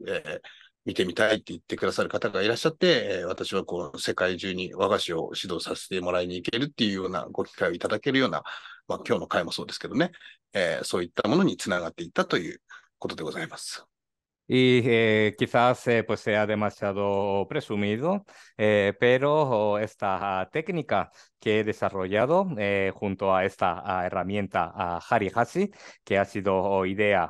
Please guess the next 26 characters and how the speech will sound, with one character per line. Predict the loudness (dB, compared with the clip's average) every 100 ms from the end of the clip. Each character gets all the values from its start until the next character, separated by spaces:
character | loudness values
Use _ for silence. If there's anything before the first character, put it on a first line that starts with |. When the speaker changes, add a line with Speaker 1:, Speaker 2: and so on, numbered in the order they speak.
| -2
Speaker 2:
mía. | -4 -2 -2 -4
Realmente | -2 2 2 2 0
era | 0
sencilla | -2 -4 -2 0 0
la | 0
idea, | 0 0 -2 _ _ -6
era | -2 -2
colocar | 0 -2 0 -2 0
agujas | -2 -2 -4 -6 -6
en | -4
la | -4
punta, | -2 -2 2 2 2 2 2
ah, |
de, | 2 2 2 0 -2
eh, |
los, | -2 -4 -4 -8
eh, | -6 -4 -4 -2
palillos, | -2 0 0 -2 -10 -20 -18 -10
eh, | 2 4 4 4
pero, | 4 6 4
oh, | 4 2
gracias | 2 2 2 0 0 -2
a | 2 2 0
esta, | -2 -6 0 0 0 0 0
ah, | 0
técnica | -2 0 -2 2 0